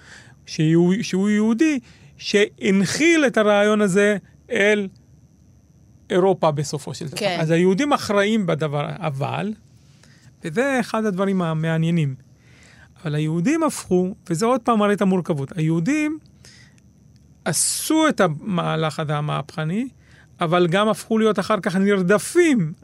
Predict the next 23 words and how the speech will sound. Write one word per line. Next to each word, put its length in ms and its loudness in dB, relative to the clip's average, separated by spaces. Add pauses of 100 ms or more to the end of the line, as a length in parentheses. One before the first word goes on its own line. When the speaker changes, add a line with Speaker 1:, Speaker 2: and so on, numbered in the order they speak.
(100)
Speaker 1:
על 220 -2
ידי 460 2 (380)
אותם 440 0 (600)
נוצרים. 460 -2
כלומר, 420 -2 (480)
הם 280 2 (220)
למעשה 600 0
עשו 340 -4
את 80 -4
המהפכה, 640 -4 (1000)
והבינו 1700 0 (300)
שהם 240 0
צריכים 280 0
להתנתק 680 0
ממנה, 560 2
והפכו 440 0
להיות 220 0
למעשה 480 2
הגורם 500 2
שאותם 440 0
נוצרים 460 -2
אחר 200 -2
כך, 160 -6